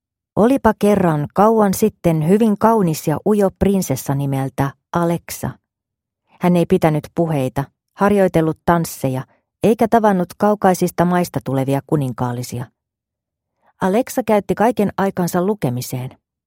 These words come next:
Prinsessan perhe yritti kovasti saada häntä olemaan sosiaalisempi.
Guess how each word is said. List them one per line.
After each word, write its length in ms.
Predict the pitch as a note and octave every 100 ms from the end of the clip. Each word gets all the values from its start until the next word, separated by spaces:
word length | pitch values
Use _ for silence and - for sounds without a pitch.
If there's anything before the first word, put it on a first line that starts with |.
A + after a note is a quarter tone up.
| _ _ _ _ _
Prinsessan 600 | D3+ F3+ F3 D#3+ E3+ D#3
perhe 320 | - F3+ F3+ -
yritti 340 | E3+ D#3+ - D3+
kovasti 440 | F3+ G3 F#3+ F3
saada 320 | - F3+ E3+
häntä 280 | D#3+ D#3+ D3
olemaan 400 | D#3 D#3 D3+ D3+
sosiaalisempi. 1000 | - F3+ - A#2 A#2 B2 B2+ A#2+ B2+